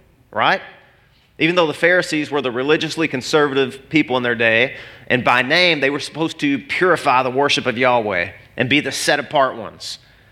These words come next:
But what they ended up being was self-righteous hypocrites who were responsible for the murder of Jesus. So when you think of the word Pharisee, there's a legacy there. That's the title of our sermon today. When you think of scribe, lawyer, Sadducee, Pharisee, New Testament-wise,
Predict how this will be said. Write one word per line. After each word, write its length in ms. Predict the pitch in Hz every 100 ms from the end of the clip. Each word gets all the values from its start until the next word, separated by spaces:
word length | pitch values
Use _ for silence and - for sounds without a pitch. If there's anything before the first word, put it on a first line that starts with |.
| _ _
But 100 | 113
what 120 | 143
they 100 | 123
ended 180 | 156 196
up 140 | 127
being 320 | 110 120 127 113
was 120 | 104
self-righteous 680 | - 147 123 131 131 113 -
hypocrites 540 | 156 117 - 123 -
who 240 | 123 120
were 160 | 110 110
responsible 520 | 107 - 127 131 120
for 120 | -
the 80 | 110
murder 260 | 113 117 107
of 80 | 92
Jesus. 540 | 110 87 85 - - - - - - - -
So 140 | - 147
when 140 | 135
you 120 | 202
think 180 | 220 202
of 80 | 175
the 60 | 165
word 320 | 170 165 156
Pharisee, 520 | - 175 170 - 135
there's 200 | 165 190
a 40 |
legacy 540 | 107 110 160 131 - 120
there. 140 | 101
That's 160 | 107 -
the 60 |
title 420 | 117 - 135 151 135
of 40 |
our 120 | 120
sermon 320 | - 131 120
today. 340 | 104 87 82 - - - - - -
When 100 | 147
you 80 |
think 220 | 170 190 143
of 100 | -
scribe, 640 | - - 147 156 165 160 151 -
lawyer, 720 | 120 135 165 170 165 160 160 156 - - _ _ -
Sadducee, 680 | - 151 165 156 - 165
Pharisee, 840 | 160 147 160 160 - 160 165 160 -
New 160 | 143 175
Testament-wise, 1000 | 196 196 160 143 117 113 101 113 120